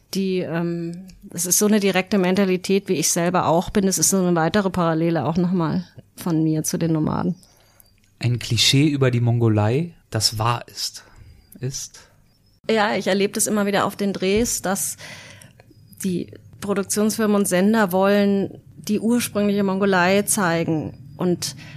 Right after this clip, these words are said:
Speaker 1: sagen dann, "Räumen, lassen Sie mal bitte alle Satellitenschüsseln an den Jurten abmontieren und die Handys sollen aus dem Bild verschwinden und die, äh, sollen bitte ihre Jeans ausziehen und ihre traditionellen Mäntel anziehen." Und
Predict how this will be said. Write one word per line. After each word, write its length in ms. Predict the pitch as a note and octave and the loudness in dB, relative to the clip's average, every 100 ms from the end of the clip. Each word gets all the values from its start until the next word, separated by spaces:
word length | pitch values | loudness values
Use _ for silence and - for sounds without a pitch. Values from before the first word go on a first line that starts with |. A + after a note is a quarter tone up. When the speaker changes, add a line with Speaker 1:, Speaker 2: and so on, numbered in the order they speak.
| - - - - - - | -18 -18 -16 -16 -16 -14
Speaker 1:
sagen 460 | - E3+ F3+ F#3+ G3 | -6 0 2 2 2
dann, 540 | F#3 F3+ F#3+ F#3+ - | 2 2 2 2 -2
"Räumen, 420 | - F3 F3+ G3 E3+ | -6 0 2 2 2
lassen 220 | F#3+ G#3 | 0 2
Sie 120 | G3+ | 2
mal 120 | F#3+ | 2
bitte 280 | F#3 G3 F#3+ | 0 0 0
alle 260 | D3+ G3 F#3+ | 2 2 0
Satellitenschüsseln 920 | F#3 F#3+ F#3 F#3 G#3+ G#3 G#3 G#3+ F3+ | 0 0 -2 0 0 0 0 0 0
an 140 | B2+ | 2
den 140 | F#3 F3+ | 2 2
Jurten 340 | F3+ G3 G3+ | 0 0 0
abmontieren 800 | C3+ - F#3+ F#3+ - G3 F#3 F3+ | -2 -2 0 0 0 0 0 0
und 100 | F3 | 0
die 80 | F#3 | 0
Handys 360 | F3 F#3+ G3+ | 2 2 2
sollen 280 | F#3+ F3+ F#3 | 2 2 2
aus 160 | B2+ F#3+ | 0 -2
dem 100 | F#3+ | -2
Bild 220 | F#3 F#3 | -2 -2
verschwinden 600 | G3 - F#3 F3+ F#3 F3+ | -6 -4 -2 -2 -2 -2
und 180 | E3 F3 | -2 -4
die, 220 | F3 E3+ | -4 -4
äh, 260 | E3 D3+ E3+ | -4 -6 -4
sollen 220 | F3 F3+ | -2 -2
bitte 160 | F3+ | -2
ihre 180 | E3 F#3 | -2 -2
Jeans 380 | E3+ G3 G3 G3 | -2 0 0 0
ausziehen 500 | D3 F#3+ - - F#3 | 0 0 -2 -2 0
und 140 | F#3 | 0
ihre 160 | E3 F3+ | -2 -4
traditionellen 640 | - F3 F3 - F#3 F#3 F#3 | -2 -4 -2 -2 2 4 6
Mäntel 400 | F3+ G3+ A#3 G3+ | 6 4 2 0
anziehen." 640 | F#3+ F#3 - F3+ E3+ E3 | 0 0 -2 -2 -2 -2
Und 240 | E3 - | -4 -8